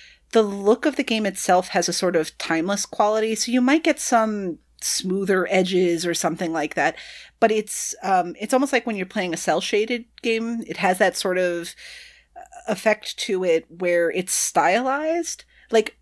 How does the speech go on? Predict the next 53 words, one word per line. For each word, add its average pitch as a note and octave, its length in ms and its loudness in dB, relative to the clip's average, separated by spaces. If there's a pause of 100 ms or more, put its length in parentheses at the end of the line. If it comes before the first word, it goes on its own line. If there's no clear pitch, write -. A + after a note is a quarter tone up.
Rayman B3+ 520 4
Legends A#3 520 0
is F#3+ 120 0
going F#3+ 200 2
to F3+ 60 2
look F3+ 140 0
like F3 140 4
Rayman E3 320 0
Legends F3 560 -2
no E3 80 0
matter D#3+ 220 4
which D#3+ 260 0
one E3 100 -2
of D3 60 -4
the - 60 -8
consoles F3 420 -4
you F3 80 -4
play F3 240 0
it F3 80 0
on, F3+ 280 -2
because E3 520 -2
the D#3+ 280 2 (380)
nature G3 480 4
of F3 180 6
its D3+ 220 2
development F#3 840 0
doesn't A3+ 240 0
need G3+ 480 -6
sharper F#3+ 320 0
polygons E3 600 0
or C#3 60 -4
anything C3 280 -8
like C3+ 200 -8
that. C#3+ 160 2
And D#3+ 100 -4
Okami D#3 420 -2
H D#3+ 160 -6
D D3+ 120 -2
is, C#3 240 -8
is D#3+ 120 -4
similar. C3 420 -2 (280)
It, A3 160 4
again, G#3+ 200 2
might B3 160 0
look C4 140 -2
sharper, F#3+ 380 2
but F#3 140 2
I - 20 4
don't F#3 140 2
think F#3+ 160 -6
you'll F3 100 0
see, E3 160 -2
like, C#3+ 220 -6